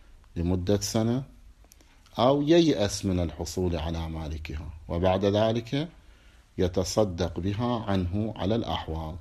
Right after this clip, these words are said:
فإذا لا يملكها ما دام يوجد فيها علامة،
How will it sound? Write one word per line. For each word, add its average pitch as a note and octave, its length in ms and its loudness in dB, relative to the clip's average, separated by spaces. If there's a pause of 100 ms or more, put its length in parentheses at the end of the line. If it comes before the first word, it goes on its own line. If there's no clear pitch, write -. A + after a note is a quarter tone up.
(280)
فإذا G#2+ 260 2
لا C#3 220 6
يملكها D#2 680 -2
ما E2+ 220 -4
دام E2+ 420 0
يوجد F2 320 0
فيها G#2 320 2
علامة، B2 500 4